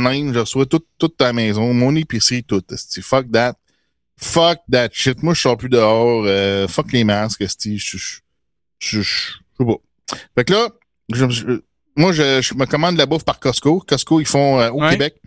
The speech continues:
Speaker 2: Ouais.
Speaker 1: Euh, et, ben, au, au Canada, ils font la livraison, euh, dans les autres provinces, ils ont une livraison, je pense, le même jour, quelque chose comme
Speaker 2: Ouais.
Speaker 1: ça.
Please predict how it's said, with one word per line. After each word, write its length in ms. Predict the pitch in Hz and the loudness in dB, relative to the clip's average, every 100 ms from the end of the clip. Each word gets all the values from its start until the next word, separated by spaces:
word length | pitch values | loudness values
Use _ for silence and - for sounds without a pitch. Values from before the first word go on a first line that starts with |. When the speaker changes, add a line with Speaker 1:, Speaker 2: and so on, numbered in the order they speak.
| - - | -20 -8
Speaker 2:
Ouais. 200 | 135 160 - | -6 -6 0
Speaker 1:
Euh, 180 | 120 120 | 2 2
et, 220 | 123 120 117 | 2 0 -4
ben, 380 | - 117 123 131 113 - | -16 -4 -2 -2 -4 -2
au, 180 | 180 190 | 2 2
au 100 | 180 | 2
Canada, 360 | - 185 143 180 | 2 2 2 2
ils 80 | 202 | 0
font 120 | 175 | 0
la 120 | 160 | 0
livraison, 800 | 143 131 127 123 117 139 151 143 | 0 0 2 0 0 0 2 2
euh, 360 | 120 113 110 107 | 2 2 0 2
dans 140 | 113 | 0
les 180 | 139 123 | 0 0
autres 120 | 147 | -2
provinces, 420 | - 120 127 147 - | 0 0 0 -2 0
ils 120 | 113 | 2
ont 80 | 113 | 4
une 80 | 113 | 2
livraison, 400 | 107 104 107 127 | 2 0 0 -2
je 80 | |
pense, 180 | - 120 | 0 0
le 80 | 104 | 0
même 200 | 107 107 | 0 2
jour, 220 | 104 139 | 2 0
quelque 140 | 151 98 | -4 -10
chose 160 | 123 113 | -8 -4
comme 100 | 104 | 0
Speaker 2:
Ouais. 120 | |
Speaker 1:
ça. 60 | 135 | 0